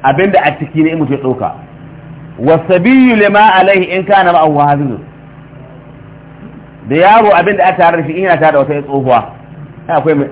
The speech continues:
ai akwai mai tsaro. Yanzu an wa yarinya ado da cikin abin nan gida ta haito da zinari ga waya. An ka ɗauka wata tsohuwa za suna wani wuri. Tsohuwan nan na taya sai ta gaba da wata tsohuwa ya uwarta sai ni. Sai labari ko?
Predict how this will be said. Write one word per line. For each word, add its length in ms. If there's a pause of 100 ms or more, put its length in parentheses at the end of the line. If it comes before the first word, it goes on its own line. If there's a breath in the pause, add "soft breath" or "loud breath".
ai 280
akwai 180
mai 100
tsaro. 260 (480)
Yanzu 220
an 160
wa 120
yarinya 420
ado 200
da 60
cikin 340
abin 200
nan 140
gida 180
ta 100
haito 220
da 100
zinari 420 (180)
ga 60
waya. 200 (1400)
An 160
ka 140
ɗauka 160
wata 120
tsohuwa 320
za 80
suna 180
wani 140
wuri. 240 (1000)
Tsohuwan 260
nan 100
na 120
taya 180
sai 100
ta 100
gaba 160
da 60
wata 140
tsohuwa 240
ya 120
uwarta 280
sai 140
ni. 120 (1000)
Sai 120
labari 340
ko? 200